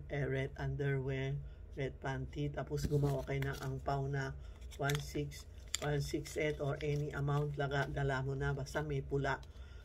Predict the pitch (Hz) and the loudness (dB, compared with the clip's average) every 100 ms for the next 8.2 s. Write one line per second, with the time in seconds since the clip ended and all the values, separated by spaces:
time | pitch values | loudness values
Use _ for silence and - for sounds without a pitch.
0 | - - 147 139 127 - 143 139 131 131 | -10 0 2 4 4 2 2 4 2 2
1 | 139 139 131 - 190 175 - - - - | 4 4 2 -2 2 2 0 -10 -10 -12
2 | - - 147 139 170 - 160 170 185 - | -8 -4 -2 4 4 6 6 6 4 -4
3 | - - - - 165 185 196 196 196 185 | -10 -10 -12 -2 2 6 10 8 8 6
4 | 190 170 170 170 165 147 147 160 160 156 | 6 6 6 6 4 4 8 6 6 2
5 | 175 175 - 143 151 143 143 175 170 131 | 2 2 -2 0 2 4 4 4 4 0
6 | - - - - - 151 165 175 180 175 | -4 -10 -12 -12 -4 0 2 4 4 4
7 | 165 - - - - 170 175 170 170 160 | 2 0 -8 -12 0 4 4 4 0 2
8 | 170 | 0